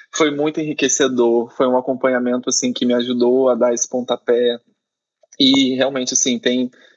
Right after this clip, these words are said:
ah, falamos aí de alguns benefícios, mas tem muito mais coisa, né? Se a gente pensar no longo prazo na minha vida, o impacto que essa decisão tem,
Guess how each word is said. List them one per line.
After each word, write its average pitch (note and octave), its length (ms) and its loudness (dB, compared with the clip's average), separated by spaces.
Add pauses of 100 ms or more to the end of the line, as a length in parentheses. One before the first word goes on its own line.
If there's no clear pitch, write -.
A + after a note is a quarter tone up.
(120)
ah, A#2 160 2
falamos B2 340 -2
aí A#2+ 140 2
de B2 80 -2
alguns B2+ 420 0
benefícios, B2+ 640 -2
mas A#2+ 180 -2
tem A#2 120 -2
muito C#3+ 260 -2
mais B2 220 -2
coisa, A#2 400 -2
né? A#2 120 -2
Se A2+ 120 -4
a A#2 40 0
gente A#2+ 200 -4
pensar A2+ 460 -2 (380)
no B2 60 2
longo B2 260 0
prazo B2 340 0
na B2+ 60 -10
minha A#2+ 160 -4
vida, A#2+ 200 -4
o B2+ 40 -2
impacto B2+ 640 -4
que A#2+ 220 -4
essa B2+ 240 -2
decisão A#2+ 560 -4
tem, A#2 320 -4